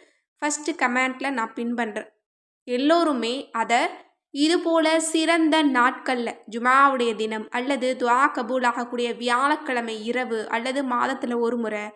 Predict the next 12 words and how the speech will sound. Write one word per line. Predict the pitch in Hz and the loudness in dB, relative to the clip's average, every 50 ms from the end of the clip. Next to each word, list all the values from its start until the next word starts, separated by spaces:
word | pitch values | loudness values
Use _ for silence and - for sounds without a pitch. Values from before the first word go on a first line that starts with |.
| - _ _ _ _ - | -20 _ _ _ _ -6
அல்லது | 240 254 285 285 302 302 | -2 0 0 0 0 0
சிறந்த | 294 - 302 294 285 302 294 302 302 294 | 0 0 0 2 2 2 2 2 2 2
நாட்களை | 254 240 240 247 247 247 - - 262 254 254 | 2 2 2 2 2 0 -2 -4 -4 -4 -6
தேர்ந்தெடுத்து | - 240 240 262 277 285 277 269 247 233 226 220 - - 240 233 | -6 -6 -4 -2 -2 -2 0 0 -2 -2 -2 -4 -6 -8 -8 -4
வருடத்துல | 214 233 240 262 294 320 330 330 - 349 339 320 302 | -2 0 0 2 2 0 0 0 0 2 2 4 4
ஒரு | 277 254 269 277 | 2 2 0 0
முறையாவது | 269 277 277 269 254 240 233 220 226 220 269 285 269 - | -2 -2 0 0 2 2 2 0 0 0 -2 -2 -4 -6
இதை | - 233 214 226 | -8 -8 -8 -6
நீங்க | 226 226 220 220 214 | -6 -6 -8 -8 -8
சொல்லி | 214 226 220 233 254 240 | -6 -6 -6 -6 -6 -8
கேளுங்க. | - - 214 214 214 214 208 196 - - _ _ _ _ _ _ _ _ _ _ _ _ _ _ _ _ _ _ _ _ _ _ - | -8 -6 -4 -4 -4 -4 -6 -8 -10 -14 _ _ _ _ _ _ _ _ _ _ _ _ _ _ _ _ _ _ _ _ _ _ -6
இதை | 277 269 311 311 | 0 2 4 4